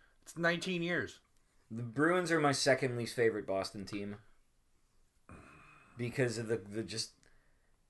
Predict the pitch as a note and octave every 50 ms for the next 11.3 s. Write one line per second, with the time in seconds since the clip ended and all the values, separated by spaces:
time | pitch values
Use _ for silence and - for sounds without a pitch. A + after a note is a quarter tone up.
0 | _ _ _ _ _ _ _ A2+ A#2 A2 D3+ D#3+ D#3+ D3 C3+ B2 B2+ D3 - -
1 | F3 F3+ F#3 F3+ D#3 E3 D3 - - B2+ C3 C3+ C#3 C3+ C3 C3+ C3+ C3+ C3 C3
2 | B2+ A#2 A#2 A2+ G#2 G2 G2+ A#2+ A#2 A2 G#2+ G#2 F#2+ F#2+ - - - B2 A#2 A#2+
3 | B2 B2 B2 A#2+ A#2 A2 G2 F#2+ A2+ G#2+ G2+ F#2 F#2 A2+ A#2 A2 A2 G#2+ G2+ F#2+
4 | F#2+ F2+ F2 - - - E2+ D2 C2+ A1+ - _ _ _ - - - - - -
5 | - - - - B2+ C3+ C#3 C#3 C#3 B2+ A#2 A2+ C3 D#3 D#3 D#3+ D#3+ D#3+ D#3 C#3
6 | C3+ C#3 C3+ A#2+ - - - - _ _ - - _ _ _ _ - - - -
7 | _ _ _ _ - C#3 C3+ - D3 D3+ G3+ G#3 G3+ - B3+ C4+ B3+ A#3 A#3+ A#3+
8 | A3+ A3 G#3 F#3+ F#3 E3+ E3 E3 D#3+ D#3+ E3 E3 D#3 B2 G#2+ G#2 G#2 G#2 G#2+ A2
9 | G#2+ F#2 F2 - - - - - - - - - - C#3+ D#3+ F3 - - G#3 G#3+
10 | A#3+ A#3+ - C4+ B3+ A#3 - - A3 G#3+ G#3+ G#3+ G3+ F3+ F3+ E3 D3+ D3+ E3+ F3
11 | E3 D3+ C#3 C#3+ C3+ B2+